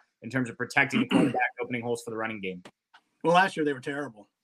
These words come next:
Speaker 2: I mean,
Speaker 1: Yeah.
Speaker 2: to be brutally honest, I mean, they fired the O-line coach halfway through the season. They did get better as the season went along. Um, <clears throat> excuse me. Brought in Bob Bostad, who obviously has a tr-, tremendous track wor-, record of developing offensive linemen at Wisconsin,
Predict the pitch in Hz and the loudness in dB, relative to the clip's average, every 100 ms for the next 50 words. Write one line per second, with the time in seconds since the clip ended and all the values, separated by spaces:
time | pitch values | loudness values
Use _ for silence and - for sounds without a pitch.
0 | - 147 151 107 139 143 147 151 143 147 | -8 -2 2 0 0 -2 0 0 0 -4
1 | 147 151 151 147 156 156 147 139 143 147 | -4 -2 -2 -2 -2 -2 0 -2 -2 -4
2 | 143 135 143 139 143 139 135 131 147 139 | -6 -6 -6 -6 -6 -10 -14 -14 -10 -8
3 | 147 - _ _ 165 165 170 175 175 143 | -8 -10 _ _ -2 0 0 -2 -4 -2
4 | 156 160 165 143 139 156 151 147 151 139 | 0 2 2 2 0 0 0 0 0 0
5 | 135 139 143 151 - _ _ - _ _ | -2 0 0 0 -4 _ _ -20 _ _
6 | _ - 165 151 139 - _ _ _ - | _ -8 -2 0 0 -4 _ _ _ 8
7 | 330 247 262 165 135 165 143 123 _ _ | 10 10 4 -2 -14 -12 -12 -14 _ _
8 | _ _ _ _ _ _ - 165 180 180 | _ _ _ _ _ _ -8 -4 -4 -4
9 | 156 165 147 160 156 185 190 202 196 175 | -4 -4 -2 -4 -4 -8 -4 -2 -2 -4
10 | - 165 147 - _ - 151 151 156 - | -8 -4 -4 -8 _ -6 -2 -2 -4 -6
11 | 180 170 - 175 196 160 - 165 160 156 | -10 -12 -6 0 0 0 0 0 2 2
12 | 147 - 156 151 151 139 135 151 156 147 | 2 0 -2 2 2 0 0 2 2 0
13 | 143 143 147 139 135 147 143 143 139 - | 0 -2 -4 -6 -2 0 0 -2 -6 -8
14 | 147 143 135 151 135 | -4 -4 -2 -2 -2